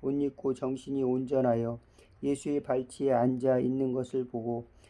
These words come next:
두려워하거늘 귀신 들렸던 자가 어떻게 구원을 받았는지를 본 자들이 그들에게 이르매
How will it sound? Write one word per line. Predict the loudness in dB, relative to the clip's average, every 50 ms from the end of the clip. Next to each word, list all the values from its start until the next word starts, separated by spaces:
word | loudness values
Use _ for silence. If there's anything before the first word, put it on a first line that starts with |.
| -20 _ _
두려워하거늘 | -12 -4 0 2 4 4 4 4 2 2 0 0 0 0 -2 -4 -4 -6 -8 -10 -14 _ _ -20 -20 _ _ _ _
귀신 | -10 -8 -4 -4 -4 -4
들렸던 | -2 -2 0 0 -2 -2 -2 -2 -2 -2
자가 | 0 0 0 2 2 2 0 0 -4 _ _ _ _ _ _ _ _
어떻게 | -6 -6 -2 -2 -2 -2 0 0 0
구원을 | 0 0 0 0 2 2 2 2
받았는지를 | 2 0 0 0 2 2 2 2 0 -2 -4 -6 -6 -6 -8 -8 -10 -12 -18 -20 _ _ _ _ _ _ -4
본 | -2 0 2
자들이 | 4 4 4 4 4 2 2 2 0 -4
그들에게 | -8 -10 -6 -2 2 2 2 2 2 2 0
이르매 | 0 -2 -4 -4 -2 -2 -2 -2 -4 -6 -8